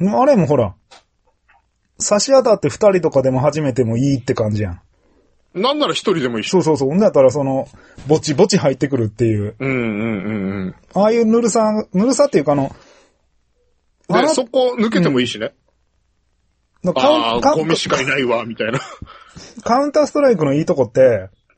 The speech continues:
Speaker 2: うん。
Speaker 1: お買い物システムとか、あのー、賞金とかあるけど、
Speaker 2: はい。
Speaker 1: 別に引き継がないじゃないですか、あれ。
Speaker 2: はい、はい、はい、はい。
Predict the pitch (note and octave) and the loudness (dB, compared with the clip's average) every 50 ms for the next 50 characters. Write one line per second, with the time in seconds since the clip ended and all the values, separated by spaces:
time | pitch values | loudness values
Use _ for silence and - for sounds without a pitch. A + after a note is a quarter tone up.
0 | _ _ _ - C3+ C3+ C3 B2+ A#2+ A2+ B2+ D3+ _ _ _ _ _ _ _ _ | _ _ _ -8 -6 -4 -2 -2 -2 -4 -6 -8 _ _ _ _ _ _ _ _
1 | _ _ _ _ - - F3 - - G#3 G#3+ A3 A3 A3+ A3+ G#3+ - C4 - - | _ _ _ _ -4 -4 -2 2 4 2 2 2 0 -2 -2 0 0 0 -2 0
2 | - G3+ F3 D3+ C3 C3 A#2+ B2+ C3 C3+ C3+ C3+ C3+ C3+ C3+ C3+ C3 C3+ C#3 C#3 | 0 0 0 0 0 0 0 2 0 0 0 0 0 0 0 0 0 0 0 2
3 | C3+ C3+ C3+ - _ - - - - G#3+ A3 G#3 F3+ G#3+ G#3+ G#3 F3+ - - G#2+ | 0 0 -2 -4 _ -10 -4 0 2 4 4 2 2 0 0 0 0 0 -2 2
4 | B2+ F3+ A#3+ G#3 - B2 A#2 C3 C#3 A#2+ G2+ F2+ F#2+ - _ _ _ _ _ - | 0 0 0 2 0 2 4 4 4 4 2 -2 -8 -16 _ _ _ _ _ -14
5 | - - B2+ A#2 G#2 G2+ D#3+ G3+ - A3+ F3 - - - C#4+ - D4+ D4 D4+ D4+ | -8 -6 -6 -4 -2 0 0 0 2 0 -2 -2 0 -4 -2 -2 0 -2 -2 0
6 | B3+ D3+ A#2+ A#2 A2 A#2 G#2+ F2+ - A#2 F#2+ F2 F#2+ F2+ G2+ G#2+ F#2+ - _ - | 0 -2 0 -2 -2 -2 -4 -2 -2 -2 -2 -2 -4 -4 -4 -6 -8 -8 _ -14
7 | - G2+ B2 A#2+ G#2+ G2 A2 G2+ F#2+ - G2 F#2 F2+ - - - - | -8 -6 -6 -6 -6 -6 -6 -6 -6 -6 -8 -8 -8 -10 -12 -14 -16